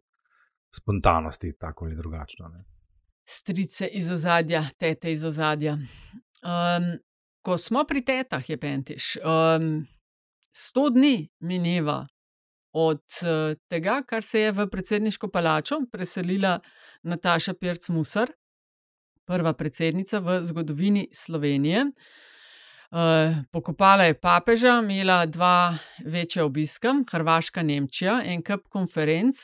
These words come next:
Speaker 2: vključena v to lobiranje za sedež v Varnostnem svetu O Z N. Eh, nekajkrat se je oglasila, em,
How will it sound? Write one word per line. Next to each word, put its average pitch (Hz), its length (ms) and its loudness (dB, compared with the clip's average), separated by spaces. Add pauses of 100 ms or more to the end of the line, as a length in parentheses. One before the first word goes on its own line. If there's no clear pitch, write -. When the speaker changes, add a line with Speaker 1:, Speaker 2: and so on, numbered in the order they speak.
Speaker 2:
vključena 180 680 -2
v 151 140 -4 (440)
to 165 200 0 (560)
lobiranje 156 880 2
za 147 140 -6
sedež 160 520 -2
v 156 220 0
Varnostnem 151 600 0
svetu 147 540 -4 (460)
O 180 240 2
Z 147 120 0
N. 165 440 4 (480)
Eh, 175 280 2 (120)
nekajkrat 214 800 6
se 190 120 0
je 175 60 4
oglasila, 160 720 4 (400)
em, 151 480 -2